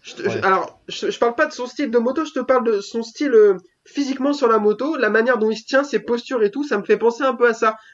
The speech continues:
Speaker 1: Un peu droit, p-, avec le haut du corps qui est pas f-, complètement
Speaker 2: Oui.
Speaker 1: que, collé au
Speaker 2: Mm.
Speaker 1: bitume et tout. C'est là-dedans que ça m'y fait
Speaker 2: Ah
Speaker 1: penser.
Speaker 2: oui, oui, oui, oui.
Speaker 1: Mais
Speaker 2: Oui.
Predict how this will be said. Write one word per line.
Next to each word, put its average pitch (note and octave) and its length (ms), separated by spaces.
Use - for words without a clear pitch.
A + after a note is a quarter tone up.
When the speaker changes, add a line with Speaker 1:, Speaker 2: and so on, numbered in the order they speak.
Speaker 1:
Un F3+ 120
peu G#3 160
droit, A3 600
p-, A#3 120
avec G3 300
le G#3+ 120
haut A#3 80
du G#3 140
corps B3+ 300
qui G#3 80
est F3+ 40
pas B3 160
f-, - 100
complètement A#3 420
Speaker 2:
Oui. - 140
Speaker 1:
que, F3 320
collé A3+ 340
au G#3+ 100
Speaker 2:
Mm. F3+ 40
Speaker 1:
bitume B3 420
et A3+ 80
tout. A3 160
C'est F3+ 320
là-dedans G3+ 360
que A#3 60
ça G#3 100
m'y G#3 120
fait A3+ 100
Speaker 2:
Ah - 40
Speaker 1:
penser. C#3 280
Speaker 2:
oui, A#2+ 300
oui, A2 120
oui, B2+ 200
oui. A2+ 160
Speaker 1:
Mais - 240
Speaker 2:
Oui. A#2+ 120